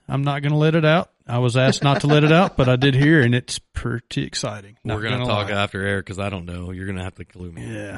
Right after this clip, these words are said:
Speaker 1: it's, it's cool. So, uh, keep an eye out. Watch out for, uh, for updates from, uh, Eric on that. Um, who else we got?
Speaker 2: R M J Machine Works.
Speaker 1: R M J
Speaker 2: They,
Speaker 1: Machine
Speaker 2: they,
Speaker 1: Works.
Speaker 2: they definitely have,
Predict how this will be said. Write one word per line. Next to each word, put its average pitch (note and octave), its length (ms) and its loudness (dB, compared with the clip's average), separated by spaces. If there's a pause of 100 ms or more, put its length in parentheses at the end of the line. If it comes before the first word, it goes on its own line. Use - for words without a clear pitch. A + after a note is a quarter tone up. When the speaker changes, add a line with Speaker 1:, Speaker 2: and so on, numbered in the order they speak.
Speaker 1:
it's, - 640 -4
it's A#2+ 200 -6
cool. G#2 360 -4 (140)
So, G#2+ 400 -2 (400)
uh, A2 320 -4 (440)
keep F3+ 200 2
an D3 60 0
eye D3 240 2
out. D3 200 -4
Watch B2 240 -2
out C3+ 140 0
for, A#2 360 2
uh, G#2+ 200 2 (240)
for A#2 160 -2
updates B2+ 420 0
from, A2 320 -2
uh, G#2+ 220 0
Eric A#2+ 320 0
on A2 160 -2
that. A2+ 240 -2 (680)
Um, A2 460 -4 (180)
who D3 100 4
else C#3 240 0
we A2+ 120 -4
got? G#2 260 -4
Speaker 2:
R A#2 180 0
M A2+ 140 0
J A#2 220 -2
Machine A2 400 -6
Works. E2 340 -12
Speaker 1:
R A#2+ 200 -8
M A#2+ 140 0
J A#2 120 0
Speaker 2:
They, A2+ 80 2
Speaker 1:
Machine A2+ 320 0
Speaker 2:
they, G#2+ 40 0
Speaker 1:
Works. G2 120 -6
Speaker 2:
they A#2 260 0
definitely G#2+ 560 -4
have, F2+ 200 -8